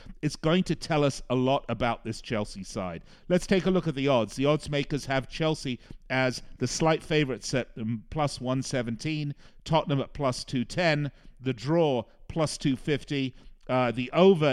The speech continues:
is one, uh, plus one hundred, the under is minus one twenty. So they're not, they're not thinking there's gonna be a, an enormous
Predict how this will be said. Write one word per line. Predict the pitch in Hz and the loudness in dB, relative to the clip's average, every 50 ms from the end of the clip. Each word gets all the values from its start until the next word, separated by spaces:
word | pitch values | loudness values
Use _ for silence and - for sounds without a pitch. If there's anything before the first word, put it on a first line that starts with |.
| 123 98 | 4 2
is | 123 123 - | 0 0 0
one, | 123 135 143 135 135 139 - | -2 -2 -2 -2 -2 -2 -2
uh, | - 123 123 117 | 0 0 0 0
plus | - - 151 139 - - | 0 0 -2 -2 -2 -4
one | 135 135 127 123 | -4 -4 -2 -2
hundred, | 131 127 127 123 123 120 120 - _ _ - - | -2 -2 -2 -2 -2 -4 -4 -10 _ _ -12 -10
the | 117 127 - | -8 0 4
under | 170 175 180 175 156 143 127 110 - - - _ - - | 6 6 6 6 6 4 2 2 -2 -8 -20 _ -6 -2
is | 127 123 - | -2 -2 0
minus | 117 123 123 120 113 107 - - | 0 -2 0 0 -2 -4 -6 -4
one | 113 107 107 | -4 -4 -4
twenty. | - - 120 113 - 117 107 | -2 -4 -4 -4 -2 -4 -6
So | - - 135 | -4 -4 -2
they're | 120 139 143 | 0 2 2
not, | 175 208 - - - - - - - - - - - _ | 2 2 2 -2 -8 -20 -20 -20 -20 -20 -20 -20 -20 _
they're | - 208 208 | -6 -4 -2
not | 226 254 247 - | -2 -2 -4 -4
thinking | - 220 208 180 190 165 | -4 -2 -2 0 0 0
there's | 151 139 - | 0 -2 0
gonna | - 165 156 143 | 0 0 0 0
be | 143 143 139 110 | 0 -2 -2 -2
a, | 120 123 - | -2 -4 -2
an | - 127 | -2 0
enormous | 127 123 123 135 147 156 160 156 147 131 120 - - - | 0 0 0 0 0 0 0 0 -2 -2 -4 -6 -8 -14